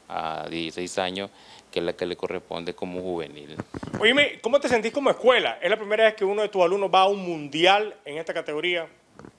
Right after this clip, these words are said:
Speaker 1: Eh, plenamente orgulloso, con,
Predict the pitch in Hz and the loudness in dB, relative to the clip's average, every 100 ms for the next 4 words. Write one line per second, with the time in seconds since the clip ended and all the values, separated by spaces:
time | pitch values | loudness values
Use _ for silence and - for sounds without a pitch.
0 | - 98 98 90 - _ _ _ _ _ | -4 -2 -2 -6 -14 _ _ _ _ _
1 | - 110 113 110 127 127 - 139 139 107 | -2 0 0 0 -2 -2 -2 -2 -2 -6
2 | 92 90 92 120 123 - 131 131 127 - | -4 -4 0 0 0 -2 0 -2 -6 -12
3 | - _ - 90 85 82 82 82 80 | -20 _ -16 -10 -10 -10 -12 -14 -18